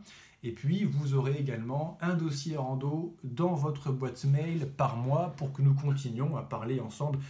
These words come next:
de randonnée et toujours vous apporter de la valeur ajoutée, du contenu lié à la pratique de la randonnée. Vos questions les plus courantes que vous me posez le plus régulièrement, et oui, l'alimentation en randonnée,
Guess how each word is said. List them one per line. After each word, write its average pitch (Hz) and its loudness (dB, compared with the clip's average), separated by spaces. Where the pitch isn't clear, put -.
de 127 -2
randonnée 127 4
et 139 2
toujours 143 2
vous 120 -4
apporter 170 -2
de - -12
la 139 4
valeur 139 2
ajoutée, 156 0
du 147 4
contenu 143 2
lié 139 0
à 123 -4
la 117 -2
pratique 185 -4
de 196 0
la 147 0
randonnée. 113 -2
Vos 170 2
questions 208 2
les 160 4
plus 202 2
courantes 180 2
que 165 2
vous 151 4
me 156 0
posez 160 2
le 139 0
plus 196 -4
régulièrement, 151 2
et 135 0
oui, 156 0
l'alimentation 156 2
en 139 4
randonnée, 147 0